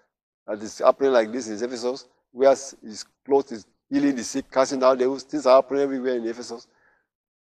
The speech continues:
I should take this to Jerusalem where he came from and convince many more Jews. And then maybe take it to the headquarters of the world, Rome,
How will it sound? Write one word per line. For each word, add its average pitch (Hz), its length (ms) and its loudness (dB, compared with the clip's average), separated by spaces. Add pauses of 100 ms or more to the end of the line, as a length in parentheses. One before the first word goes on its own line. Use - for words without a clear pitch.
(420)
I 113 80 -10
should 107 200 -16
take 139 180 -10
this 135 120 -18
to 113 280 -8
Jerusalem 123 480 -2
where 120 160 0
he 104 60 -4
came 120 200 -10
from 113 200 -8
and 104 300 -12 (280)
convince 117 320 -12
many 135 140 -4
more 131 140 -4
Jews. 117 360 -14 (800)
And 139 160 -2
then 165 100 2
maybe 165 180 0
take 156 260 -6
it 151 80 -10
to 156 100 -4
the 127 100 -8 (240)
headquarters 127 580 -2
of 110 120 -4
the 110 60 -10
world, 107 300 -4 (1300)
Rome, 120 380 0